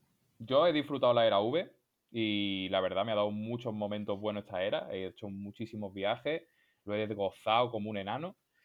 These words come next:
y, sinceramente, a mí no me ha sentado mal el tema este de que la crearan. Yo, de hecho, te lo digo, te lo digo sinceramente, si volvieran a hacer algo así,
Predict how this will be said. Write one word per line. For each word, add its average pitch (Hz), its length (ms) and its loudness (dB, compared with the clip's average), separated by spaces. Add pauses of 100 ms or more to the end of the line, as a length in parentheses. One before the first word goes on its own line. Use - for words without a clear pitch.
(300)
y, 104 680 0
sinceramente, 139 540 -2
a - 20 4
mí 160 100 -2
no 208 120 -4
me 175 80 -4
ha 123 40 -6
sentado 110 340 2
mal 104 200 2
el 98 120 -2
tema 98 280 0
este 101 200 -8
de 95 120 -4
que 101 80 -8
la 92 120 -2
crearan. 101 420 -2 (180)
Yo, 113 160 -2
de 139 120 2
hecho, 180 340 -2 (340)
te 104 100 0
lo 95 120 0
digo, 117 680 6
te 98 80 -4
lo 98 60 2
digo 120 140 -2
sinceramente, 120 480 -2
si 113 100 -10
volvieran 104 280 -2
a 170 40 0
hacer 135 140 -2
algo 101 120 2
así, 117 360 -4